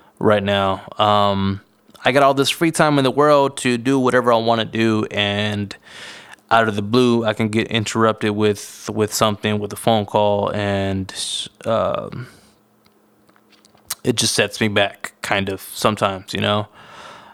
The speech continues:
And it takes me a minute to get back into it. And that could be the reason today, you know, 'cause I received a couple of phone calls that, like, kind of threw, threw a wrench in my,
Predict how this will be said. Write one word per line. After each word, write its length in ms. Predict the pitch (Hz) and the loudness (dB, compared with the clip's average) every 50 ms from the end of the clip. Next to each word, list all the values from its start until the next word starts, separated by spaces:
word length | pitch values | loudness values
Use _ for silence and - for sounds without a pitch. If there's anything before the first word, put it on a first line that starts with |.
| _ - - | _ -4 0
And 420 | 113 110 107 104 104 104 104 101 | 0 2 2 2 2 0 0 0
it 120 | 104 101 - | -2 -2 -2
takes 280 | - 127 120 110 - | -2 -2 -2 0 0
me 100 | - 117 | 0 0
a 60 | 110 | 2
minute 360 | 107 107 110 110 107 104 104 - | 2 2 2 2 0 -2 -2 -6
to 760 | - - 113 107 104 104 104 104 104 101 104 107 107 104 113 - | -6 -4 -2 0 0 0 0 0 0 0 0 -2 -4 -6 -8 -4
get 140 | - 113 110 | -2 -2 0
back 260 | 107 110 110 110 - | 2 0 0 0 -2
into 280 | - 104 101 - 113 107 | -6 -6 -4 -2 0 0
it. 80 | 110 76 | 2 2
And 180 | 113 131 139 | 2 2 4
that 180 | 156 165 170 165 | 4 2 2 0
could 200 | - 185 165 156 | -2 -2 0 0
be 80 | 165 | 0
the 140 | 156 143 131 | 0 2 2
reason 280 | 131 135 131 120 123 120 | 2 2 2 2 0 -2
today, 300 | - 117 104 107 107 107 | -2 -2 -2 0 0 0
you 160 | 107 107 110 | -2 -2 -2
know, 320 | 107 104 104 104 104 107 101 - | 0 0 0 0 -2 -4 -4 -2
'cause 280 | - 107 101 98 104 | -2 -2 -2 -2 -2
I 200 | 95 101 107 107 101 104 120 - _ _ _ _ _ _ _ - _ - - | -2 0 0 -2 -4 -8 -14 -20 _ _ _ _ _ _ _ -20 _ -14 -12
received 340 | - - - - 120 131 | -10 -4 -2 0 0 0
a 60 | 156 151 | 0 -2
couple 280 | - 131 135 120 123 | 0 -2 0 2 2
of 80 | - - | 0 2
phone 220 | - 120 110 104 | 2 0 0 2
calls 320 | - 107 98 95 95 95 - | 0 2 2 2 0 0 0
that, 240 | 107 101 101 - | 0 0 0 0
like, 500 | 78 104 104 104 95 - _ - - - _ _ | -2 -2 -2 -2 -4 -8 _ -16 -16 -16 _ _
kind 240 | - - 117 110 117 | -6 -4 -2 0 0
of 500 | 123 120 107 113 - - - - - - _ _ _ _ _ _ _ _ _ _ _ - _ - - | 0 0 -2 -6 -12 -14 -16 -16 -18 -20 _ _ _ _ _ _ _ _ _ _ _ -20 _ -2 2
threw, 380 | 147 151 156 165 160 139 120 | 4 4 4 4 2 0 -4
threw 320 | - - 147 156 165 185 - | 0 2 2 4 4 4 4
a 120 | - 180 | 4 4
wrench 540 | 160 151 170 202 180 165 151 - - - - _ | 4 4 4 4 2 2 0 -2 -4 -4 -6 _
in 180 | - 131 131 127 | 0 0 0 2
my, 580 | 120 110 107 110 110 107 104 104 104 104 98 | 2 2 2 2 2 0 0 -2 -4 -4 -6